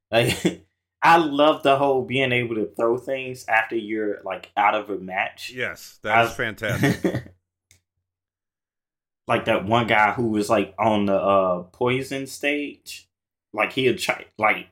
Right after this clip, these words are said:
Speaker 1: early on, he tried to climb up. And I was like, uh, "Fish to the face. Get down. Go fight them." <laughs>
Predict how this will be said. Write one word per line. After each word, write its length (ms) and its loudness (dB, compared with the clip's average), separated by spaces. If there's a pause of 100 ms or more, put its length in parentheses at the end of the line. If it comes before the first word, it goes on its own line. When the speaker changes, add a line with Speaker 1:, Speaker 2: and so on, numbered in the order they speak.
(140)
Speaker 1:
early 340 4
on, 240 0
he 100 -4
tried 280 2
to 80 -10
climb 360 2
up. 300 -2 (160)
And 80 -2
I 60 6
was 100 0
like, 320 -6
uh, 360 2 (100)
"Fish 340 -2
to 60 -6
the 80 -4
face. 400 -6
Get 180 0
down. 300 0
Go 160 -6
fight 300 -6
them." 220 -10
<laughs> 460 -10